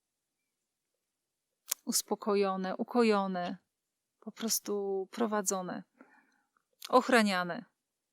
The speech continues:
Czując moc naszego wybrania,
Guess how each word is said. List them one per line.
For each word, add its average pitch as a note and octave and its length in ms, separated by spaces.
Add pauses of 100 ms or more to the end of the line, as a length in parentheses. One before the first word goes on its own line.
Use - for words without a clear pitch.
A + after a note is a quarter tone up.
(1500)
Czując A#3 560
moc G3+ 600 (800)
naszego G#3 360
wybrania, F#3+ 640